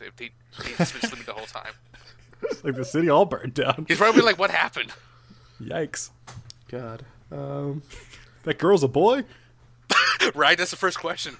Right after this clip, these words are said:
Speaker 3: <laughs> Damn, yeah. He doesn't even know that. Damn. Ah,
Speaker 1: That's
Speaker 3: Kogoro.
Speaker 1: that's the real messed up part. Kogoro doesn't even know that it's a guy.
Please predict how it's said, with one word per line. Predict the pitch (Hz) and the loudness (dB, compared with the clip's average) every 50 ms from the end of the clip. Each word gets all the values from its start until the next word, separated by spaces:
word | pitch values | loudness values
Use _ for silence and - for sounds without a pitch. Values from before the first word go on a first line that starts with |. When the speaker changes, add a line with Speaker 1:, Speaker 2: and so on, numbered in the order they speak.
| - - - | -16 -12 -4
Speaker 3:
<laughs> | 151 226 214 - - - - - - - - - - - - - - - - - 226 - - - - - - - - - - 508 - - - 494 - 659 659 - - - - - - 453 440 220 220 220 214 202 - - - - - | -4 -4 -4 -4 -6 -8 -10 -10 -10 -10 -12 -12 -12 -12 -12 -12 -12 -12 -8 -8 -8 -8 -8 -12 -14 -14 -14 -14 -14 -10 -6 -6 -6 -6 -8 -14 -16 -16 -16 -18 -20 -20 -16 -14 -14 -14 -12 -14 -16 -16 -18 -18 -18 -16 -16 -16 -10
Damn, | - - 135 135 135 135 147 | -8 -6 -4 -4 -4 -2 0
yeah. | 143 139 139 143 143 | 2 2 2 2 0
He | 139 160 180 | -2 0 2
doesn't | 185 185 170 170 | 4 4 2 2
even | 170 160 151 | -4 -2 0
know | 156 160 160 | 2 2 2
that. | 143 123 123 - - - - _ - _ _ | 2 0 -4 -8 -10 -14 -20 _ -20 _ _
Damn. | - 139 131 127 127 - _ - - _ - - - - - - - - - _ - - - - - - - | -8 -6 -6 -6 -6 -10 _ -20 -20 _ -20 -20 -20 -20 -20 -20 -20 -20 -20 _ -20 -20 -20 -20 -20 -20 -6
Ah, | - 233 233 233 226 214 208 208 190 - | -2 0 0 2 0 0 -2 -4 -6 -8
Speaker 1:
That's | - - | -10 -8
Speaker 3:
Kogoro. | 147 135 135 139 139 143 143 143 - - - - - - - _ | -8 -6 -6 -6 -8 -8 -8 -10 -12 -14 -18 -20 -20 -20 -20 _
Speaker 1:
that's | - 127 123 - | -2 -2 -2 -2
the | 127 | -6
real | 107 107 101 98 | -6 -6 -8 -8
messed | 98 95 90 - - - | -10 -12 -12 -10 -10 -10
up | 98 - - | -10 -12 -8
part. | - 107 104 104 - - _ - _ _ | -6 -6 -4 -6 -8 -12 _ -20 _ _
Kogoro | - 110 104 107 101 98 | -14 -12 -12 -10 -10 -10
doesn't | 98 - 107 98 | -10 -12 -12 -14
even | 92 95 | -14 -16
know | 95 | -16
that | 92 90 87 - _ _ _ _ | -16 -16 -18 -18 _ _ _ _
it's | - - | -18 -18
a | - | -14
guy. | - 90 85 78 - | -12 -12 -12 -12 -14